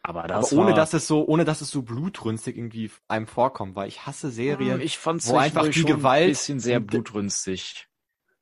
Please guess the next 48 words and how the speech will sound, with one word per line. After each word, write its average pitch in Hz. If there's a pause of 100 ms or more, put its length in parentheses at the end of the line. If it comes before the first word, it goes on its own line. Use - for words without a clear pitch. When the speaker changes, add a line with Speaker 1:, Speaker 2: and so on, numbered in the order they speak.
(160)
Speaker 2:
Aber -
ich, -
nee, 110
fand 135
ich 156
nicht. 120
Also 110
die 110
Gewalt, 117
hatte 160
man 160
das 147
Gefühl, 139
war 120
nicht -
der 123
Gewaltwillen 120
selber. 113
Also 98
es -
war 127
kein 127
Selbstzweck, - (340)
sondern 117
sie 120
hat 117
immer 151
gut 135
in 143
die 120
Handlung 131
gepasst. - (480)
Ähm, 113
und 110
dann, 117
finde 131
ich, -
ist 120
es 113
auch 107
okay, 110 (160)
das -
in 101
so 101
einem 98
Speaker 1:
Ja. 90
Speaker 2:
Ausmaß 95
zu 101